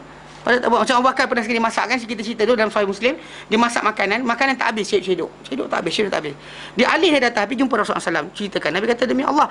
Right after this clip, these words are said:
kalau kau tak alihkan periuk dari atas api, nescaya sampai kiamat dia akan berterusan keluar makanan." Tapi kau dah alih kan? Abu Bakar tak nak buat second time, letak sekali lagi. <laughs> Nampak tak? Dia, ni yang kita kata, dia, dia, dia understanding of what happened, what should, uh, what, what happened dan apa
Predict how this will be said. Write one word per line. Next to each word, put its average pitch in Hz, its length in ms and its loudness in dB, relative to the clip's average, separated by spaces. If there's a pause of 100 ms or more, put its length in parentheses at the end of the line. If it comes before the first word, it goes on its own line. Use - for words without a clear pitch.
(160)
kalau 247 180 2
kau 254 80 2
tak - 160 2
alihkan 285 300 2
periuk 262 260 2
dari 254 160 4
atas 240 240 -2
api, 247 380 -2 (240)
nescaya 196 180 0
sampai 240 220 0
kiamat 262 340 2
dia 208 140 0
akan 254 260 -2 (300)
berterusan 214 400 2
keluar 202 160 2
makanan." 170 400 -2 (1200)
Tapi 196 100 0
kau 226 80 4
dah 226 140 4
alih 285 160 4
kan? 302 160 2 (260)
Abu 180 140 2
Bakar 277 160 0
tak 262 100 0
nak 220 80 2
buat 190 160 -4
second 226 160 -2
time, 196 240 -2
letak - 240 -6
sekali 214 220 2
lagi. - 180 -6 (440)
<laughs> - 440 -10
Nampak 381 240 6
tak? 233 80 4
Dia, 349 140 4 (240)
ni 392 100 6
yang 277 80 4
kita 254 160 2
kata, 269 160 2
dia, 254 160 2
dia, 240 240 2
dia 247 160 2
understanding 285 720 0
of 233 100 0
what 262 160 0
happened, 262 480 0 (560)
what 226 320 2
should, - 240 0
uh, 208 140 2
what, 226 180 2 (140)
what 233 180 4
happened 254 380 2
dan 254 180 2
apa - 300 0